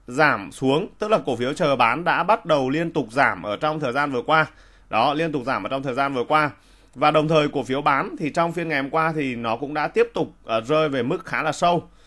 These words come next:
Và trong phiên giao dịch của ngày hôm qua thì cổ phiếu chờ mua, à, cổ phiếu mua thì nó bắt đầu có cái tín hiệu,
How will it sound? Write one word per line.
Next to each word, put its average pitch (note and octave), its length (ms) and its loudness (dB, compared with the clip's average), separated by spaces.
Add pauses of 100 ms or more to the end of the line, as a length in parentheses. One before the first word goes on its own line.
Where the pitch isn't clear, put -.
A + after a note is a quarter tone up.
(280)
Và C#3 540 2
trong F#3 180 -2
phiên G3 180 -2
giao F#3 120 0
dịch E3 60 0
của C3+ 80 -4
ngày C3 140 -2
hôm D3 100 -6
qua F3 280 2
thì D#3 160 -2
cổ A#2+ 100 -6
phiếu B2+ 160 -6
chờ D3 280 2
mua, D#3+ 260 0
à, C#3 200 0
cổ B2+ 80 -6
phiếu C3 160 -4
mua F3+ 340 2
thì C3+ 80 -4
nó A#2 140 -4
bắt F#3 200 0
đầu C#3 240 2
có A2+ 100 0
cái B2+ 140 -8
tín D3 180 -4
hiệu, F3 220 -4